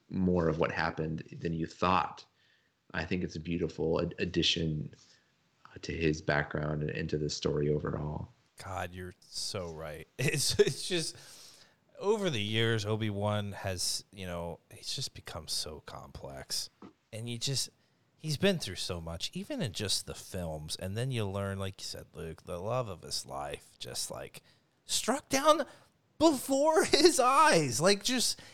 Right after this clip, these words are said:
Speaker 2: he's witnessed this time and time again, and you wonder how he just ever had the will to continue on, to really just had to have a belief in the Force and just kind of, I don't know.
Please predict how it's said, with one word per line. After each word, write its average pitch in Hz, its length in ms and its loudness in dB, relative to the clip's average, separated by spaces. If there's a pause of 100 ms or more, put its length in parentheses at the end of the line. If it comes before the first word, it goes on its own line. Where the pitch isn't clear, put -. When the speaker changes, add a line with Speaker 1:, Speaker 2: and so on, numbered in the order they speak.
Speaker 2:
he's 214 240 0
witnessed 208 480 0
this 185 220 4
time 220 320 2
and 180 120 4
time 170 320 0
again, 156 500 0
and 131 180 -4
you 127 120 -8
wonder 160 440 0
how 147 480 2 (300)
he 139 160 -6
just 160 280 0
ever 127 300 -2
had 135 340 -2
the 110 100 -2
will 135 360 -2
to - 140 -8
continue 143 600 -8 (140)
on, 98 360 -6 (600)
to 123 100 -6
really 143 340 0
just 139 220 -2
had 123 300 0
to 131 80 0
have 110 260 0
a 104 80 -4
belief 95 640 -4
in 98 200 -6
the 90 100 -6
Force 120 560 0
and 95 200 -6
just - 280 -2
kind 113 180 -2
of, 101 220 -6 (840)
I 151 80 -4
don't 185 160 2
know. 190 420 0